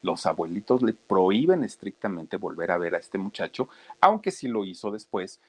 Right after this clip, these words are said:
pero pues ya cuando fue mayor de edad, este, Miguel, cuando ya pudieron tener una relación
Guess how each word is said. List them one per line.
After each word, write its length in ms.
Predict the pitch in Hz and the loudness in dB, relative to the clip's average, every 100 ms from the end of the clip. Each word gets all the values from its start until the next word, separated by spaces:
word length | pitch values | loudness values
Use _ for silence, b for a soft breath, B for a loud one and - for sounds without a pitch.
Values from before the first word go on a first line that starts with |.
| _ - | _ -6
pero 260 | 104 110 | -4 -4
pues 180 | - - | -4 -8
ya 100 | - | -8
cuando 240 | - 90 | -8 -8
fue 180 | 78 85 | -10 -10
mayor 360 | 82 80 82 80 | -6 -4 -4 -6
de 80 | 85 | -4
edad, 260 | 82 78 - - | -4 -4 -8 -18
este, 340 | 80 - 80 | -18 -16 -14
Miguel, 520 | 80 90 110 104 104 | -12 -6 -2 -2 -2
cuando 260 | - 82 76 | -8 -12 -12
ya 100 | 80 | -12
pudieron 340 | - 82 85 | -10 -10 -10
tener 260 | 82 82 82 | -10 -6 -4
una 180 | 90 87 | -2 -2
relación 480 | 82 82 - 95 | -4 -8 -2 -2